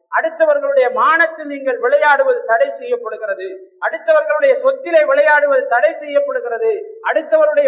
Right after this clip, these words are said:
உயிரிலே நீங்கள் விளையாடுவது தடை செய்யப்படுகிறது என்று ரசூலுல்லாஹி ஸல்லல்லாஹு அலைஹி வஸல்லம் அவர்கள் சொல்லிவிட்டு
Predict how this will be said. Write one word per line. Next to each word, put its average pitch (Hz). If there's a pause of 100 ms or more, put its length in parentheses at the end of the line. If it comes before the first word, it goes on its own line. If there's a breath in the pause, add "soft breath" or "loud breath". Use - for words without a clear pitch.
(120)
உயிரிலே 320
நீங்கள் 277
விளையாடுவது 285 (120)
தடை 302
செய்யப்படுகிறது 277
என்று 466 (360)
ரசூலுல்லாஹி 254
ஸல்லல்லாஹு 247
அலைஹி 226
வஸல்லம் 226
அவர்கள் 214
சொல்லிவிட்டு 214